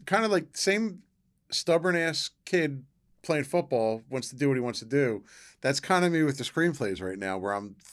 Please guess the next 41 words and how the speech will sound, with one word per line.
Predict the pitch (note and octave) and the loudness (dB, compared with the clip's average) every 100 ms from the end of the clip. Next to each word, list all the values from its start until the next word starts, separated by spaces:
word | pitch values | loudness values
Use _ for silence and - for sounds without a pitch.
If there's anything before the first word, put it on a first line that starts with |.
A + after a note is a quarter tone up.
| - _ | -20 _
pushing | - C#3+ C3 | -6 -4 0
back | B2 C3 D3 | 2 2 2
a | |
little | E3+ E3 | -2 0
bit | G3 G3+ - _ _ _ _ - | -2 -4 -6 _ _ _ _ -4
and | C3 | 0
going | C#3 | 2
like, | C3 C3 | 0 2
"No, | G3+ | 4
no, | B3 | 4
no, | A#3+ A#3+ G#3 F3+ | 4 4 2 -6
it's | - - | -12 -2
gotta | G3+ G3+ | 0 0
stay | - G#3+ A3 | 0 0 2
in." | G3+ C3+ - - - - | 0 -2 -10 -20 -20 -10
And | - | 0
they're | D#3 | 2
like, | D#3+ - _ - _ - | 2 -2 _ -20 _ -12
"Stream | - D3+ E3 | -6 -2 0
it | E3 | 2
out. | C#3+ B2 - - | 4 2 -2 -6
You | A#2 | -4
don't | C3+ | -2
need | C#3 C#3 | 0 2
it | C3+ | 2
in | D3 | 2
there." | C#3+ A#2+ | 2 2
And | A2 B2 | 0 0
I'm | |
like, | C3 C3 | 0 2
"I, | D#3+ E3+ | 4 4
I," | D3+ | 4
I, | D3 C3 - - | 2 -2 -12 -6
so | - E3 D#3 D#3 | 0 0 0 -2
I'm, | D#3+ D#3+ | -2 2
that's | G3 G#3 | 2 2
what | A#3 | -2
I'm | G3+ | -4
constantly | - E3+ C#3+ D#3+ C3+ | -2 -2 -2 -4 -4
doing | B2+ B2 A2+ | -2 -4 -4
now, | A2+ G#2 F2+ | -4 -4 -6